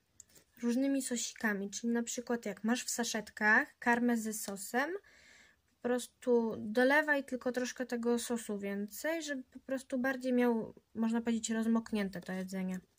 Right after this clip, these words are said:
Ale to, że są niejadkami, może też sugerować, że po prostu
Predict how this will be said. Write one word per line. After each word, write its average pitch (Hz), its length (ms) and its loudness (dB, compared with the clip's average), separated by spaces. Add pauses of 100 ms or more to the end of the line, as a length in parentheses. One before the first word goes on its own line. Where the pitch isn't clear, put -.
(520)
Ale 247 180 4
to, 302 160 0
że 349 100 0
są 294 160 -4
niejadkami, 240 640 0
może 277 240 -4
też 247 220 -2
sugerować, 226 800 -2
że 240 100 -2
po 233 140 -8
prostu 233 680 -2